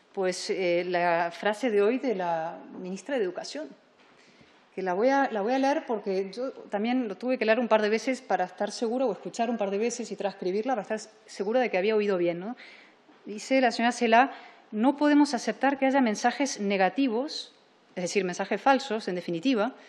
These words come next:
que transmitan a la ciudadanía que, ah, tienen consecuencias que pueden alterar su salud y van en contra de criterios científicos".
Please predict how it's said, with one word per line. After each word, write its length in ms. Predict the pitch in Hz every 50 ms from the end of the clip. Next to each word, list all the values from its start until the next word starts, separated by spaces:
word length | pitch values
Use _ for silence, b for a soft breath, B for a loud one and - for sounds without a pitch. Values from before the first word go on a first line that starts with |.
| B B B B B B B B B
que 100 | 202 190
transmitan 400 | - 202 196 220 269 262 302 285
a 40 |
la 40 | 269
ciudadanía 440 | 247 - 247 214 208 202 226 269 277
que, 180 | 269 220 - - - - _ _ _ _ _
ah, 100 | 214 208 -
tienen 200 | - 240 247 269
consecuencias 880 | 262 262 233 220 - 208 - - 247 262 269 254 - - 294 302 294 294
que 100 | - 220
pueden 240 | 202 - 247 262 262
alterar 360 | 262 240 - 214 202 233 247
su 160 | 240 - 247
salud 360 | - - 208 202 240 262 285
y 100 | 262 202
van 220 | 202 214 247 262 254
en 140 | 233 214 196
contra 380 | - 262 269 262 262 262 262
de 100 | 240 208
criterios 440 | 202 185 185 - - 247 233 254 247
científicos". 720 | - - 180 170 - 190 - - 160 - - 170 160 -